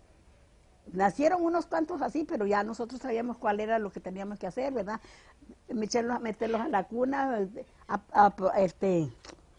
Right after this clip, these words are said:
calentarlos con agua caliente, bo-, ponerle botellas y a, con agua tibia para que ellos se calentaran, porque como son prematuros, no pueden estar a la orilla de la costilla de la madre, porque ya no es lo suficiente para calentarlo.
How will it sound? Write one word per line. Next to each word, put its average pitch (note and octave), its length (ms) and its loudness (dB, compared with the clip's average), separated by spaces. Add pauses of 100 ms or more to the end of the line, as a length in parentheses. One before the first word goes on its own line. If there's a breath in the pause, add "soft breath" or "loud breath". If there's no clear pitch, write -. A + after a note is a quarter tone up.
(580 loud breath)
calentarlos A3+ 680 4
con B3 160 -6
agua A3 320 6
caliente, B3 600 2
bo-, A3+ 140 -4
ponerle G#3 400 -4
botellas A#3+ 600 0
y G3 220 -6 (280 soft breath)
a, F#3 160 -2
con F#3+ 240 -4
agua A3 240 4
tibia B3+ 320 -2
para G3 200 -2
que G3 100 -8
ellos G#3 160 -4
se A3 100 -10
calentaran, G3+ 540 -6
porque F3 160 -12
como E3 260 -8
son G#3 140 -6
prematuros, C4+ 560 -2 (240 loud breath)
no G3+ 120 -4
pueden G3 240 0
estar G3 220 -4
a G#3 80 0
la G#3 80 0
orilla G3 180 0
de F#3+ 40 0
la G3 100 -4
costilla F#3 300 -8
de G3+ 60 -2
la F3+ 100 0
madre, B3+ 240 -2
porque G3 240 -10
ya F#3 100 -6
no F#3+ 100 -6
es E3 60 -8
lo F#3 120 -10
suficiente F#3 500 -10
para F#3 220 -10
calentarlo. F#3+ 540 -12